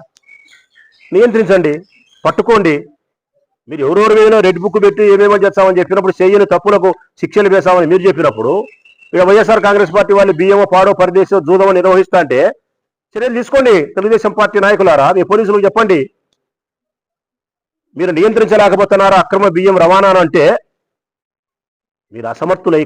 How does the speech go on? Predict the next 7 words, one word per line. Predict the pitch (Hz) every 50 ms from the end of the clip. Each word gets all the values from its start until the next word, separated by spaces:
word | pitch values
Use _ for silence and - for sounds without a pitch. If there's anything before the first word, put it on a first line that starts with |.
| -
కాదు, | 135 135 143 131 95 82 - - - - _ _ _ _ _ _ _ _ _ _ _ _ _ _ _ _ _ _ _ _ _ _ _ _ _ _ _ _ _ _ 85 92
వ్యాపారం | 104 139 151 147 165 175 180 170 165 160
చేస్తున్నారు, | 156 - - 160 151 151 143 131 113 98 - _ _ _ _ _ _ _ _ _ _ _ _ -
పేదవాని | 123 139 160 156 165 165 160 170 165 165 160 151 139 131 135 151
ఆకలితో | 165 - 185 175 175 175 - 190 190 185
మీరు | 180 165 156 151
వ్యాపారం | 151 147 170 160 160 160